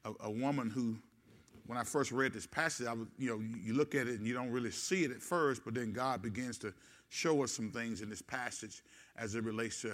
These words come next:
this woman's, uh, f-, how her faith was developed. So Romans, the fourth chapter, we go back there, uh, and starting at verse number sixteen, uh, we saw,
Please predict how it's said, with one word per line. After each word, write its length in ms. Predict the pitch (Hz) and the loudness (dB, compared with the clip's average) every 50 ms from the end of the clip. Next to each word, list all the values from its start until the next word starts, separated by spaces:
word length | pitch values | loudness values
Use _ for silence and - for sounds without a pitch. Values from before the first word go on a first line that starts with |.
| 117 117 | -6 -6
this 220 | 95 120 117 - - | -4 -4 -4 -4 -4
woman's, 480 | 117 120 117 110 107 107 101 - - - - - - - _ - - | -4 -2 -2 -2 -2 -2 -4 -8 -10 -12 -16 -20 -20 -20 _ -18 -12
uh, 300 | 117 113 110 104 101 101 95 - _ _ - | -10 -10 -10 -10 -12 -14 -16 -18 _ _ -18
f-, 120 | - - - | -16 -14 -10
how 180 | - - 139 123 | -4 -2 -2 0
her 200 | 104 120 131 - | 0 -2 -4 -4
faith 420 | - - - 139 135 131 127 - | -4 -2 0 2 2 2 0 -2
was 180 | 98 101 90 85 | -6 -8 -6 -6
developed. 480 | 101 101 98 135 135 113 98 - - - - - - - - | -6 -2 2 2 2 2 0 -4 -12 -18 -20 -20 -20 -20 -4
So 140 | - 170 156 | 2 4 6
Romans, 360 | 147 170 190 208 190 175 143 | 8 8 8 8 6 6 6
the 80 | 135 | 4
fourth 320 | - - 165 165 165 143 - | 4 4 4 4 4 4 2
chapter, 380 | - 156 135 117 123 - 139 | 2 2 4 4 2 2 2
we 120 | 123 131 127 | 2 2 4
go 140 | 120 143 135 | 4 4 4
back 240 | 113 127 123 120 - - | 4 2 0 0 0 2
there, 280 | 123 117 113 120 113 110 - - - - _ _ _ _ - - - | 4 4 4 2 0 -2 -8 -16 -20 -20 _ _ _ _ -20 -14 -4
uh, 300 | 123 117 113 110 113 107 76 | 0 2 4 4 2 0 -2
and 100 | 101 120 | -6 -8
starting 320 | - - 151 139 135 123 123 | -2 2 4 4 4 4 2
at 60 | 117 | 0
verse 280 | 95 123 131 123 - - | 0 0 0 0 0 -2
number 200 | 123 113 107 98 | -2 -2 -2 -2
sixteen, 800 | - - 151 113 - - - 170 170 160 127 117 127 147 202 - - - - - - - - _ _ - - - | -4 -4 -4 -4 -4 -4 -2 -2 0 0 2 2 0 0 -2 -6 -10 -18 -20 -20 -20 -20 -20 _ _ -20 -8 -2
uh, 420 | 117 117 113 113 113 110 110 113 123 - - 85 - - - - - - - - 110 110 123 120 117 113 120 113 | -2 0 0 0 0 -2 -2 -4 -6 -8 -12 -14 -14 -16 -18 -20 -20 -20 -20 -20 -20 -20 -20 -20 -16 -12 -6 -2
we 120 | 131 127 | -2 0
saw, 600 | - - - - 165 156 156 156 147 143 143 139 | 0 0 0 2 2 4 4 4 4 4 2 2